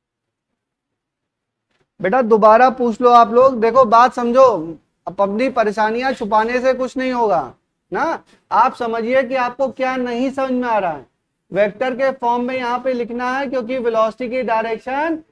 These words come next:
अलग-अलग हैं। वेक्टर के फॉर्म में लिखना आपको आना चाहिए, और ये सब मैंने करा रखा है, ऐसा नहीं है कि नहीं कराया है। ना कराया तो मैं जिम्मेदार हूँ, मैंने कराया ये सारी चीजें,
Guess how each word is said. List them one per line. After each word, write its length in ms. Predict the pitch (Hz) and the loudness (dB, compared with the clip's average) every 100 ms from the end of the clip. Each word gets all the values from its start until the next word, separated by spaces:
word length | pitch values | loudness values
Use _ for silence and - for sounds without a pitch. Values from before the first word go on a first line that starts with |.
| _ 190 | _ -2
अलग-अलग 800 | 220 254 240 240 254 302 330 277 - - | 0 0 -2 -2 0 0 0 -4 -16 -10
हैं। 360 | 220 247 196 - _ _ _ | -6 -6 -8 -12 _ _ _
वेक्टर 460 | 185 214 - 262 262 | -6 -6 -6 -6 -4
के 180 | 269 262 | -4 -4
फॉर्म 280 | 247 247 | -4 -4
में 140 | 247 262 | -2 -4
लिखना 480 | 240 220 226 240 262 | -4 -6 -6 -8 -4
आपको 280 | 254 254 269 | -4 -6 -4
आना 800 | 269 240 233 240 285 339 381 370 _ _ - | -2 0 -2 -2 -2 0 -2 -6 _ _ -18
चाहिए, 800 | - 226 220 233 262 277 240 - _ 226 | -4 0 0 0 2 2 2 -2 _ 0
और 120 | 233 | 2
ये 180 | 233 233 | 2 2
सब 160 | 277 | 2
मैंने 280 | 262 262 277 | 2 0 -4
करा 380 | - 240 254 277 | 0 2 6 8
रखा 440 | 294 285 - 277 269 | 8 4 0 0 2
है, 180 | 254 226 | 0 0
ऐसा 300 | 220 220 269 | -2 -2 -4
नहीं 280 | 247 247 285 | -4 -6 -6
है 80 | 269 | -6
कि 100 | 269 | -6
नहीं 260 | 254 262 | -4 -4
कराया 320 | 262 254 247 | -2 -2 -2
है। 160 | 233 185 | -2 -4
ना 220 | 175 214 240 | -4 -6 -4
कराया 340 | 262 254 269 | -2 0 2
तो 100 | 262 | 0
मैं 160 | 254 262 | -2 -4
जिम्मेदार 420 | 254 254 254 254 | -4 -2 0 -2
हूँ, 280 | 247 285 220 _ _ 190 | -2 -6 -10 _ _ -8
मैंने 200 | 220 269 | -6 -6
कराया 480 | 262 226 226 269 302 | -4 -2 0 2 2
ये 140 | 285 | 2
सारी 240 | 254 240 226 | 0 -4 -6
चीजें, 380 | 214 185 165 | -6 -6 -6